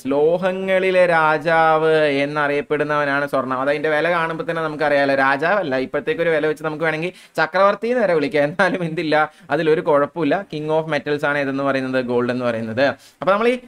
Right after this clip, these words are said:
ആഭരണങ്ങൾ ഉണ്ടാക്കാൻ മാത്രമൊന്നുമല്ല സത്യം പറഞ്ഞാൽ ഗോൾഡ് ഉപയോഗിക്കുന്നത്. ഗോൾഡ് നമ്മൾ വേറെയും ഒരുപാട് ഇൻഡസ്ട്രിയൽ പരിപാടികൾക്കും എല്ലാത്തിനും വേണ്ടി എന്ത് ചെയ്യുന്നുണ്ട്? നമ്മൾ ഉപയോഗിക്കുന്നുണ്ട്. നമ്മുടെ even ഇലക്ട്രോണിക് equipments-ിൽ വരെ ന-,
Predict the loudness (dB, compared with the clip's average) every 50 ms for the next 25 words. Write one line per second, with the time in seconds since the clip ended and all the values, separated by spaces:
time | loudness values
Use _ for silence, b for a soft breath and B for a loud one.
0 | -20 -10 -4 -4 -2 0 0 0 0 2 2 2 2 0 2 2 2 0 2 2
1 | 2 2 2 0 0 0 0 0 0 0 -2 -4 -2 0 -2 0 -2 -4 -4 -4
2 | -2 0 0 0 0 0 0 2 2 2 2 0 -2 -2 -2 -2 -2 -2 -2 -4
3 | -2 0 2 2 2 2 2 -2 0 0 0 2 2 2 2 0 0 -2 -2 -2
4 | 0 0 2 2 2 0 -2 -4 -6 -6 -4 -2 -2 -2 0 0 0 2 2 2
5 | 2 2 0 -2 -2 -2 -4 -2 0 0 0 0 -2 -4 -4 -4 -4 -2 -2 -2
6 | -4 -2 -2 -4 -2 -2 -4 -2 0 0 -2 -2 B B B B -2 0 2 2
7 | 2 2 2 0 0 0 -2 -4 -6 -4 -2 -2 -2 0 -2 -2 0 0 0 0
8 | 0 -2 -2 -2 -2 -2 -2 -2 -4 -6 -6 -6 -6 -6 -6 -6 -4 -2 0 0
9 | 0 0 0 -2 -4